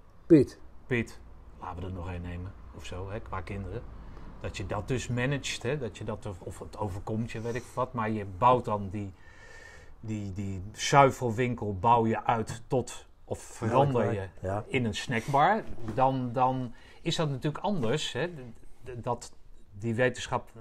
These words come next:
Speaker 2: die jij dan hebt, hè, of die, die jij dan veroorzaakt, hè, dat je dus dat, dat die, die oproer uitroept, daarna de Joegoslavië, is anders. Dat absorbeert zij natuurlijk anders als onderneemster dan dat zij bij wijze van spreken bij de A B N, eh, had
Speaker 1: Ja.
Speaker 2: gewerkt.
Speaker 1: Ja.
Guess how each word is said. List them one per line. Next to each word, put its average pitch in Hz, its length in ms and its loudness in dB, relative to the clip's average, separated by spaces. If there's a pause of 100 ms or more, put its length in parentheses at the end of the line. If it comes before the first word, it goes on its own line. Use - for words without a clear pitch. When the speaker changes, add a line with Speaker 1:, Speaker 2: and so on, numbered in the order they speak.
(100)
Speaker 2:
die 120 160 -2
jij 117 220 2
dan 113 220 2
hebt, 107 220 -4
hè, 143 120 -2
of 160 160 -6
die, 107 160 -8
die 107 160 -6
jij 107 180 0
dan 104 140 -4
veroorzaakt, 117 760 -2
hè, 131 100 -8
dat 104 180 -10
je 110 80 -12
dus 104 260 -10 (340)
dat, - 340 -8
dat 95 180 -8 (120)
die, 107 360 -10
die 101 180 -10
oproer 131 680 4 (320)
uitroept, 127 640 -2
daarna 110 300 0
de 107 160 -4
Joegoslavië, 110 460 -4 (240)
is - 220 -8
anders. 175 540 0 (240)
Dat 123 200 -6
absorbeert 135 440 -4
zij 135 140 0
natuurlijk 127 380 -4
anders 170 320 0
als 131 220 0
onderneemster 151 640 0
dan 160 200 0
dat 98 180 -4
zij 104 240 -4
bij 110 100 -4
wijze 110 240 -2
van 113 100 -10
spreken 117 480 -2 (580)
bij 110 240 4
de 120 80 0
A 123 160 8
B 135 80 0
N, 180 360 4
eh, 110 360 0
had 117 140 -2
Speaker 1:
Ja. - 60 -6
Speaker 2:
gewerkt. 95 500 -6
Speaker 1:
Ja. 101 180 -10